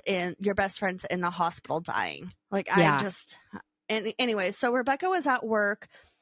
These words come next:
Speaker 1: when someone came in and robbed her at gunpoint and, and ended up shooting her leg. So
Speaker 2: Wait, wait, wait, wait. So someone came and robbed her house and then they robbed her at work?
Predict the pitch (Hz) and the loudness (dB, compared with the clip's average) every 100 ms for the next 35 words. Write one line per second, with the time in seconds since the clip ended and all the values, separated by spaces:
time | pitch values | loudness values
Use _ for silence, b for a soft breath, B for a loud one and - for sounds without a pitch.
0 | b 233 233 220 - 240 262 254 277 247 | b 0 2 2 0 0 -2 0 0 2
1 | 208 202 - 202 196 196 202 202 196 180 | 2 0 0 0 2 2 0 -2 0 0
2 | 180 185 - - 214 302 349 - 202 196 | 2 0 0 0 0 2 -2 0 0 0
3 | - 196 180 175 208 208 196 180 - 196 | 0 -2 -2 -2 0 0 0 -2 -2 -2
4 | 185 190 180 170 185 185 104 - - B | -2 -2 0 0 0 -2 -6 -10 -20 B
5 | B B B B B B - 277 240 226 | B B B B B B 0 4 4 4
6 | 220 214 202 294 277 277 254 233 202 151 | 2 2 4 6 6 4 4 6 6 4
7 | b b b - 247 294 285 294 262 196 | b b b 2 6 6 6 4 6 6
8 | 196 226 220 214 202 190 233 - - 196 | 6 6 4 4 6 6 4 0 4 6
9 | 190 196 208 226 202 190 185 185 190 208 | 8 8 6 6 8 8 6 6 6 6
10 | 135 156 156 214 - | 6 4 4 4 0